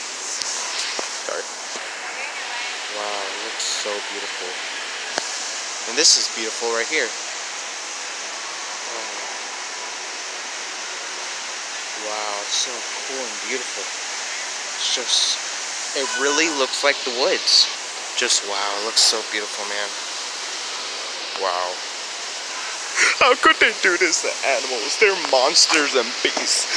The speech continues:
Assholes. More deers. America! A bear? Yep, I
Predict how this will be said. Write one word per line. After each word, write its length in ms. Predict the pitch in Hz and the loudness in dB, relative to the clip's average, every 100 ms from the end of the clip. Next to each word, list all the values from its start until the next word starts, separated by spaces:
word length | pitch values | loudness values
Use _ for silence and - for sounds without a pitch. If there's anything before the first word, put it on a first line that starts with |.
| - - - | 4 4 4
Assholes. 640 | 160 - - 156 143 160 226 226 - - - - - - | 6 6 6 8 8 6 4 4 4 2 0 -2 -4 -4
More 240 | 123 131 135 135 | 2 4 4 2
deers. 560 | 135 135 143 143 - - - - - - - - - - - 165 | 2 2 0 2 2 0 -4 -4 -4 -4 -4 -4 -4 -4 2 8
America! 560 | 208 226 226 - 214 208 208 160 127 - - - - - - - | 10 10 8 6 6 6 4 2 -2 -4 -4 -4 -4 -4 -2 2
A 160 | 131 117 - - | 6 4 2 4
bear? 320 | 147 180 175 107 104 117 - - - 107 | 6 8 6 4 2 0 0 -2 -2 2
Yep, 160 | 120 | 4
I 80 | - | 6